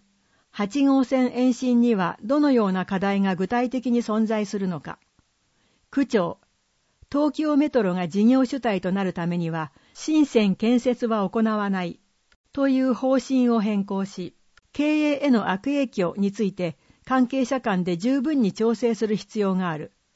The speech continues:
また、地下鉄補助について、国等の方針に関して十分な調整が必要となる。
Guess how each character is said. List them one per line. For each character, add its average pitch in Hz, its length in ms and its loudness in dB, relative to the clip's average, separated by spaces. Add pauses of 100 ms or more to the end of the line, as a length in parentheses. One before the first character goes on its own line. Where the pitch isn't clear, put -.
(220)
ま 190 180 -2
た、 214 300 -4 (240)
地 - 120 -18
下 294 180 -4
鉄 285 240 -2
補 262 140 0
助 185 300 -4
に 226 200 0
つ 247 120 -6
い 196 120 -4
て、 - 260 -12 (500)
国 254 280 4
等 285 240 0
の 190 140 2
方 247 220 2
針 254 220 0
に 233 200 2
関 214 260 -4
し 196 60 -16
て 170 300 -6
十 269 300 -2
分 302 220 0
な 202 120 0
調 220 220 0
整 226 240 0
が 208 140 -2
必 214 240 -6
要 208 200 0
と 196 140 -4
な 180 140 -4
る。 160 160 -16